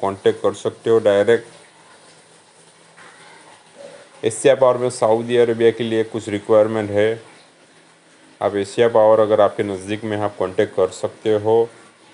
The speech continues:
इलेक्ट्रीशियन टेक्नीशियन, हेवी इलेक्ट्रीशियन टेक्नीशियन, लोटो ऑपरेटर, लोटो इलेक्ट्रीशियन फोरमैन, लोटो टैगिंग अथॉरिटी, एप्लीकेशन टेक्नीशियन, हो-, होम अप्लायंस, इंटरनल ऑडिटर,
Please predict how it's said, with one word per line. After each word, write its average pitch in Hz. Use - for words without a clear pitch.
इलेक्ट्रीशियन 110
टेक्नीशियन, 107
हेवी 101
इलेक्ट्रीशियन 107
टेक्नीशियन, 110
लोटो 104
ऑपरेटर, 110
लोटो 104
इलेक्ट्रीशियन 104
फोरमैन, 104
लोटो 101
टैगिंग 107
अथॉरिटी, 110
एप्लीकेशन 104
टेक्नीशियन, 107
हो-, 98
होम 101
अप्लायंस, 107
इंटरनल 107
ऑडिटर, 104